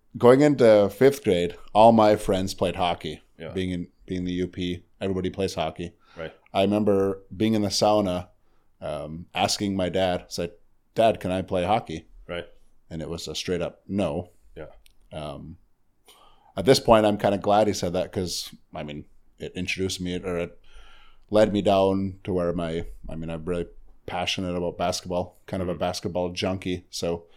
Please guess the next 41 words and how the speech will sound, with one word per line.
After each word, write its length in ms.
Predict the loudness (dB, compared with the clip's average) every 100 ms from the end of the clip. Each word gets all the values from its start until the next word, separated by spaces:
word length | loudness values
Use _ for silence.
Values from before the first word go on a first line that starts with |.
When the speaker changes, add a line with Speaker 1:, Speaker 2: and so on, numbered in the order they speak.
| -12
Speaker 1:
if 120 | -4 2
I 80 |
was 220 | 2 2 -2
to 120 | -8
go 180 | -4 -2
into 160 | -2 -2
hockey, 480 | -2 -2 -2 -8 -10 -16
I 120 | -14
don't 100 | -10
know 140 | -8 -10
if 80 | -8
that 120 | -8
would 80 | -6
have 120 | -8 -12 -18 -20 -20 -14
changed. 520 | -6 -4 -4 -8 -6 2
Or 120 | 4
maybe 300 | 6 6 6
it 60 | 6
would 100 | 6
have 80 |
been 160 | 4 2
like, 320 | 0 -2 -4 -18 _ -4
"I 120 | 0
like 240 | 2 2
hockey, 340 | 2 0 0 -2
but 320 | 0 -2 -6 _ _ _
basketball's 520 | -2 -2 -2 -2 -2
still 440 | -2 -2 0 -4 -8 -20 -20 _ -4
where 140 | -2
my 140 | 0 -4
passion 480 | -4 -2 -2 -2 -6
is." 200 | -8 -10 -10 -12 -14 _ _
Speaker 2:
Right. 220 | -14 -14 -16 _ _ _ _ _ _ _ _ _ _ _ _ _ _ _
Yeah, 180 | -14 -12 -14 -14 -8
that's 140 | -8
funny. 280 | -6 -8 -8 -10
I 80 | -10
had 100 | -8
the 80 | -8
same 280 | -8 -8
thing. 220 | -8 -10